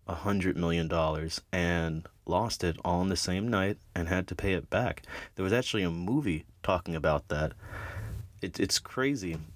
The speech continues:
how people would go so out of their way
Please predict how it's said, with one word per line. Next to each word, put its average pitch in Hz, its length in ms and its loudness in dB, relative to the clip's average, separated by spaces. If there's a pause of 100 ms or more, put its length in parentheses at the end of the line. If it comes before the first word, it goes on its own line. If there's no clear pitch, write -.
(120)
how 92 180 2
people 87 560 -4 (160)
would 92 180 0
go 87 420 2 (2500)
so 120 460 0
out 104 180 2
of 98 120 -2
their 87 160 4
way 82 440 0